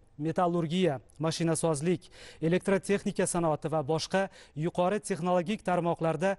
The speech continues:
istiqbolli loyihalarni tayyorlash masalalariga e'tibor qaratildi. Hududlar darajasida faol muloqotlarni davom ettirish hamda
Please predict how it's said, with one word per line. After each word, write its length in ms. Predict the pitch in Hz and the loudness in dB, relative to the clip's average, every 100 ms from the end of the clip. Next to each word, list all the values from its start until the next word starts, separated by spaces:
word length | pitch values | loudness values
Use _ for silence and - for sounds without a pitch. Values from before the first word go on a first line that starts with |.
| - - 196 | -6 -18 -10
istiqbolli 680 | - - 196 160 180 202 | -8 -4 -2 2 2 2
loyihalarni 580 | 202 185 170 170 165 180 175 | 2 2 2 0 -2 -2 -2
tayyorlash 520 | 180 170 160 175 190 | 0 2 2 0 -2
masalalariga 680 | 196 175 180 165 151 151 180 180 - _ | -2 0 0 0 0 0 0 -2 -18 _
e'tibor 460 | 160 165 170 190 185 | -4 -2 0 0 0
qaratildi. 480 | 175 156 - 139 127 - - - - - - - - - - - - - - | -2 -4 -4 -6 -8 -12 -20 -20 -20 -20 -20 -20 -20 -20 -20 -20 -20 -20 -4
Hududlar 440 | 190 202 202 202 185 | 0 2 4 2 2
darajasida 600 | 185 165 180 - 190 190 | -2 0 -4 -2 0 0
faol 340 | - 180 190 | 2 2 2
muloqotlarni 720 | 180 175 170 170 175 165 170 156 | 2 0 0 -2 0 -2 -2 0
davom 400 | 170 170 190 185 | 0 2 0 0
ettirish 380 | 165 156 139 - | -4 -6 -6 -4
hamda 300 | 160 170 | -2 0